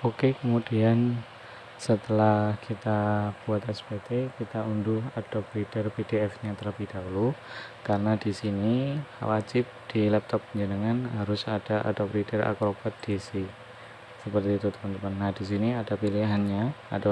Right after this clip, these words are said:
beberapa pilihan, eh, Windows System, Operation System. Di sini pilih sesuai dengan operation system yang Anda miliki. Seperti di sini saya Windows sepuluh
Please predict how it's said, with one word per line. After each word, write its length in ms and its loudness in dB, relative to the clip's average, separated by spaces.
beberapa 480 2
pilihan, 400 2
eh, 960 2
Windows 320 4
System, 560 2
Operation 480 2
System. 560 -4
Di 160 -4
sini 240 2
pilih 240 6
sesuai 480 0
dengan 320 2
operation 480 0
system 480 0
yang 320 2
Anda 240 0
miliki. 560 0
Seperti 160 -2
di 80 -6
sini 240 0
saya 320 4
Windows 320 2
sepuluh 480 0